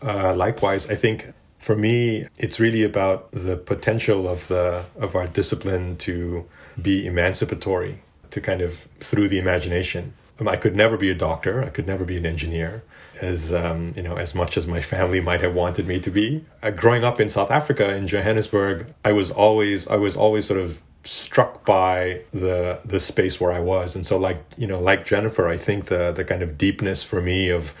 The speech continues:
of the curiosity in this practice, in this discipline, in this profession, in teaching is really rooted in the idea or the notion of the imagination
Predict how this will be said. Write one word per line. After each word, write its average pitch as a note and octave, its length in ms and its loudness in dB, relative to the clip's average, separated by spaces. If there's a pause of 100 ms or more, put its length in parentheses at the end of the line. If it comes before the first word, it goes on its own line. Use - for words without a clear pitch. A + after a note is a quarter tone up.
(140)
of F2+ 160 -2
the F2 80 0
curiosity F2+ 1040 0
in F#2+ 200 -2
this F2+ 180 -2
practice, - 680 -2
in F#2+ 120 -6
this E2 160 -4
discipline, F#2+ 500 -2
in F2 120 -2
this F2 140 -2
profession, F#2+ 640 -2 (440)
in G#2+ 120 -4
teaching G#2 420 2 (280)
is F#2+ 200 0
really G2+ 280 4
rooted G2 360 2
in G2 100 -2
the F#2 140 0
idea F#2 500 2
or F2 40 2
the F2 100 -2
notion F2+ 340 -2
of F2+ 80 -4
the F2+ 100 -2
imagination F2 800 -4